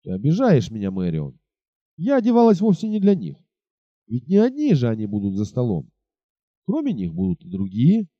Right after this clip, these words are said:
«А кто же?» спросила Мэрион. «Ну как кто?»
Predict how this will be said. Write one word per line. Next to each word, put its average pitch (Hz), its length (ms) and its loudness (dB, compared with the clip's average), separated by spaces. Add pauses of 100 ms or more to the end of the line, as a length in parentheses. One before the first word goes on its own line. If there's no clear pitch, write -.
(1120)
«А 226 120 -2
кто 214 300 -2
же?» 80 300 -8
спросила 98 440 -10
Мэрион. 78 380 -6 (960)
«Ну 226 440 -8
как 262 280 -2 (400)
кто?» 92 600 0